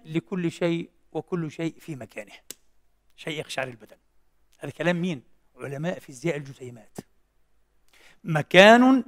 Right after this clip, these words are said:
لكل شيء وكل شيء في مكانه. ترجمة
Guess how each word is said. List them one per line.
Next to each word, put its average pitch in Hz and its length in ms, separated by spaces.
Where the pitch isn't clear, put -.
لكل 143 480
شيء 247 460
وكل 160 440
شيء 285 420
في 220 180
مكانه. 123 420
ترجمة 269 540